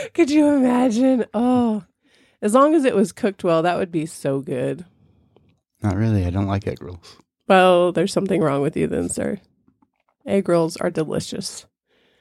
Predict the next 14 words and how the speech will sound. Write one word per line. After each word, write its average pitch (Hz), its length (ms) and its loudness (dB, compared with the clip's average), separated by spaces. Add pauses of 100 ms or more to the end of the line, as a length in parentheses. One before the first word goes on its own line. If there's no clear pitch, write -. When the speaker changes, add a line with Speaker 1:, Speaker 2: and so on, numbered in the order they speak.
(140)
Speaker 2:
I'll 104 100 0
eat 123 180 4
them 131 140 6
occasionally 104 580 4
if 92 120 2
I'm 90 120 2
hungry, 85 420 0
but 78 320 -14 (200)
I - 160 -4 (720)
Speaker 1:
<laughs> - 720 -20
I 240 60 2
love 185 260 6
egg 165 240 2
rolls. 160 400 2